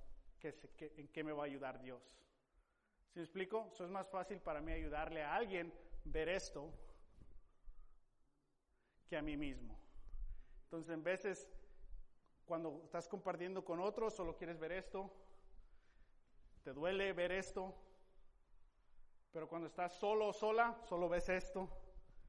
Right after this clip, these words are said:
y no ves esto. El reto es que en tu comunidad de fe puedas tener personas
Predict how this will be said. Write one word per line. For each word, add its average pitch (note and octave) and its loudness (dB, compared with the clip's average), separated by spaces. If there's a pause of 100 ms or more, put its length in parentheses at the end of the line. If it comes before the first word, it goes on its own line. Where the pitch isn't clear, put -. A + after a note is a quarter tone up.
(240)
y E3 -8
no E3 -2
ves E3+ -2
esto. F3+ -6
El D#3 -10
reto F3 -4
es F3 -4
que - -6
en D#3 -6
tu F#3 -6
comunidad E3+ -2
de F3 -4
fe F3+ -2
puedas F3 -2
tener D#3 -6
personas E3 -4